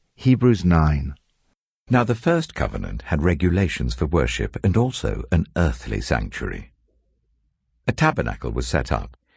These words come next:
Speaker 2: In its first room were the lampstand and the table with its consecrated bread. This was called the holy place. Behind the second curtain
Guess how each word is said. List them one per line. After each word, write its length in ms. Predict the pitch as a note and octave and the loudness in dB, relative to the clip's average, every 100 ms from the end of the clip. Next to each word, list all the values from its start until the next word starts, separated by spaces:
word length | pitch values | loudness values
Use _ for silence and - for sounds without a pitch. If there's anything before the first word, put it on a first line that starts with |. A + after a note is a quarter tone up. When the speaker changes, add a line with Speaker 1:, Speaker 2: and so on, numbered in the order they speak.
| _ - | _ 2
Speaker 2:
In 140 | G#2 | 2
its 160 | G2 - | 2 0
first 340 | D3 D3 - | 0 0 0
room 360 | C2+ G1+ A#1 - - | -2 -2 -4 -6 -8
were 80 | - | -2
the 100 | E2+ | 0
lampstand 640 | E2+ E2+ D2 - C#2+ B1+ D2+ | 2 2 0 -4 -2 0 0
and 100 | D#2+ | -2
the 60 | |
table 460 | - F2 A#1+ G#1+ A#1+ | 0 0 0 -2 -4
with 140 | C#2 | -2
its 160 | D2+ - | -2 0
consecrated 680 | F#2+ D#2 - - A1+ A1+ - | -2 -2 -4 -4 -4 -4 -2
bread. 340 | F2 A#1 - _ _ _ _ - | -2 -2 -12 _ _ _ _ -2
This 260 | D3 D3+ - | -2 0 -4
was 140 | D3 | -4
called 420 | - A#1 G#1 G#1+ - - | -2 -4 -4 -10 -10 -2
the 80 | |
holy 420 | D#2+ - F#2+ G1+ A1+ | -2 2 0 0 -6
place. 600 | - A1+ A1 - - - _ _ _ _ _ _ _ _ _ _ _ - | -4 -4 -4 -14 -18 -20 _ _ _ _ _ _ _ _ _ _ _ -2
Behind 460 | A2+ G#2 E3 F#3 G3+ | -2 0 2 2 2
the 100 | A2 | 0
second 560 | - - - A1+ - | 0 -2 0 -2 -2
curtain 480 | - A1+ - - - | -4 -4 -6 -10 -12